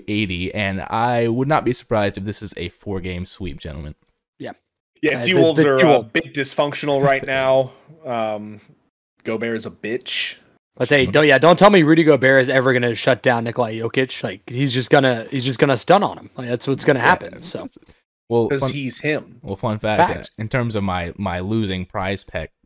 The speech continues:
Speaker 1: picks bets, one of them, uh, happened to be Nikola Jokic's points, uh, and, and he, it, it's 'cause he had, what did he have, fourteen assists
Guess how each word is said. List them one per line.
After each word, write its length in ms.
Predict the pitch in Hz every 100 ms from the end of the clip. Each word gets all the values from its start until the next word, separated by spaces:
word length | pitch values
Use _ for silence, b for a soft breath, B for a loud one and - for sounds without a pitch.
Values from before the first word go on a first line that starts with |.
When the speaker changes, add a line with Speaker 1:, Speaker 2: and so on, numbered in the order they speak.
| -
Speaker 1:
picks 280 | 92 -
bets, 440 | 92 82 85 87 -
one 180 | 101 95
of 80 |
them, 240 | 90 90 87
uh, 80 | 80
happened 280 | 107 101
to 60 | 92
be 140 | 92
Nikola 300 | 90 90 101
Jokic's 480 | 87 87 85 90 85
points, 520 | - 95 85 85 - -
uh, 220 | 87 78
and, 160 | - 76
and 160 | 82 92
he, 300 | 98 87 85
it, 300 | - 104 101
it's 160 | 123
'cause 180 | - 160
he 80 | 135
had, 180 | 123 104
what 120 | 101
did 80 | 147
he 60 | 151
have, 160 | 147
fourteen 480 | - 139 - - 139
assists 580 | 110 - 156 - -